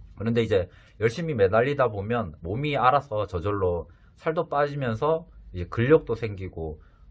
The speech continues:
어, 이제 턱걸이가 하게 되면 그 중에서도 이제 남자 하면 또 등 근육 아니겠습니까? 이제 턱걸이를 열심히 하면 또 등 근육도 많이 생기고, 어, 하니까, 어, 여러분들도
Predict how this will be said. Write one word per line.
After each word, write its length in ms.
어, 400
이제 380
턱걸이가 520
하게 220
되면 500
그 100
중에서도 540
이제 340
남자 420
하면 420
또 200
등 160
근육 300
아니겠습니까? 800
이제 220
턱걸이를 500
열심히 400
하면 260
또 140
등 180
근육도 400
많이 220
생기고, 680
어, 180
하니까, 560
어, 240
여러분들도 840